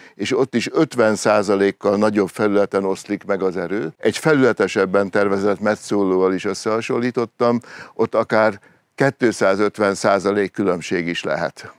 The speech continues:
Még két fantasztikus előny. Ehhez nem lehet túlságosan nagy a kezem, vagy hosszúak az ujjaim,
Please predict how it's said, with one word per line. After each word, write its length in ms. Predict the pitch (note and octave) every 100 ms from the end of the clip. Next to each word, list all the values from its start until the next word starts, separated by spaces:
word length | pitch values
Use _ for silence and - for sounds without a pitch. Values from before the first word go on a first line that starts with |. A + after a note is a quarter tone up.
| _ _
Még 280 | - C3 C3
két 260 | - A2 -
fantasztikus 680 | A2+ G2+ G#2 F#2+ G#2 G#2 F#2+
előny. 460 | F2+ F#2+ A#2+ E3+ - _ _ - - _
Ehhez 300 | B2 B2 A#2
nem 200 | B2 C#3
lehet 240 | A2 G#2+ -
túlságosan 760 | A2+ G#2+ A2 G2+ G#2 - G2+
nagy 180 | G#2 G#2
a 80 | G2
kezem, 400 | G#2+ F#2 F#2+ F#2
vagy 160 | F#2+
hosszúak 500 | - G#2 - G#2 F#2+
az 140 | F#2+ E2+
ujjaim, 500 | G2+ A#2 C3 D3